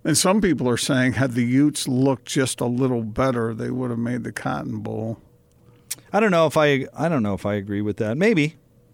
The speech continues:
Speaker 1: I mean, number ten, Penn State goes, and number eleven, Utah, goes to the Alamo.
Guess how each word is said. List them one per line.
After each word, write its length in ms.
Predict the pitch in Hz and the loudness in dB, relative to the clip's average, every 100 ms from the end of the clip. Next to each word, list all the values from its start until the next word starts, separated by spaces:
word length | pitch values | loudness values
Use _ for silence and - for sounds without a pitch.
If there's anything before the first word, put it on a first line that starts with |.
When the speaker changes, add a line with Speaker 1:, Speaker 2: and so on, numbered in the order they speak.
| _ _ _ _ _ _ _ _ _ - | _ _ _ _ _ _ _ _ _ -4
Speaker 1:
I 80 | |
mean, 160 | 123 120 | 0 2
number 240 | 127 123 | 2 2
ten, 400 | 107 - 123 117 | 0 0 0 0
Penn 240 | 101 117 110 | -2 -4 -4
State 440 | - 123 113 113 | -4 -4 -4 -6
goes, 640 | - 117 113 120 110 - - | -4 -4 -2 -4 -8 -12 -12
and 420 | - 117 113 123 | -8 -6 -6 -6
number 380 | 135 131 127 131 | -8 -8 -8 -8
eleven, 480 | 135 131 131 143 135 | -8 -8 -8 -8 -6
Utah, 460 | 123 120 143 135 | -6 -8 -10 -10
goes 360 | 143 139 139 131 | -8 -8 -10 -10
to 100 | - | -10
the 160 | - 139 | -8 -6
Alamo. 500 | 139 135 147 156 | -6 -8 -8 -8